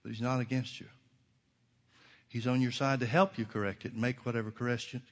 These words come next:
corrections and adjustments that need to be made. But if this verse of Scripture is true, it's impossible for God to ever be against you if you're his son and his, or his daughter. "There is therefore now no condemnation."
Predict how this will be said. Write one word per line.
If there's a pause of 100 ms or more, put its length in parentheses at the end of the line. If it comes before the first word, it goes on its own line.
(100)
corrections
and
adjustments
that
need
to
be
made. (3000)
But
if
this
verse
of
Scripture
is
true, (1000)
it's
impossible
for
God
to
ever
be
against
you (880)
if
you're
his
son
and
his,
or
his
daughter. (2250)
"There
is
therefore
now
no
condemnation."